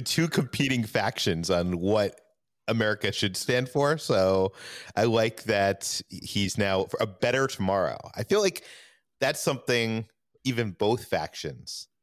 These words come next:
of, <laughs> I say both, but there's probably, I guess, people in the independent, like, sphere of things. But, uh, you know, we are all fighting for a better tomorrow, d-, despite,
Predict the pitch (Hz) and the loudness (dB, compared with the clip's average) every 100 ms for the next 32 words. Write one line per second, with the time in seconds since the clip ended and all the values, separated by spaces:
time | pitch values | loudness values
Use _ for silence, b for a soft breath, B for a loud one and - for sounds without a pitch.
0 | _ 87 80 80 76 _ _ _ 110 - | _ -6 -6 -8 -10 _ _ _ -12 -6
1 | 147 151 - 135 - - - 139 - 98 | -6 -6 -10 -8 -10 -10 -16 -14 -4 -2
2 | 113 - 104 90 76 - - 87 85 - | 0 0 -2 -2 -4 -4 -6 -4 -4 -4
3 | 82 80 76 73 73 - - - 90 - | -2 -2 -2 -6 -8 -10 -12 -10 -10 -6
4 | 78 73 67 76 76 73 71 80 - - | -6 -6 -8 -12 -12 -10 -10 -8 -10 -8
5 | 78 76 71 - 73 71 - - 80 73 | -8 -8 -10 -14 -18 -18 -12 -10 -6 -6
6 | 73 B B B 80 - 92 85 - B | -8 B B B -6 -2 -4 -4 -10 B
7 | B B 98 - 107 95 80 104 101 95 | B B -20 -2 0 0 0 0 2 2
8 | 95 113 110 90 - 127 127 139 131 135 | 2 0 -2 -2 -2 0 2 2 4 2
9 | - 147 120 87 82 78 78 65 - 73 | 0 -2 0 -4 -4 -2 -4 -6 -12 -12
10 | 60 - - _ _ _ - 82 - 85 | -12 -16 -20 _ _ _ -12 -12 -10 -12
11 | - 82 73 | -6 -4 -4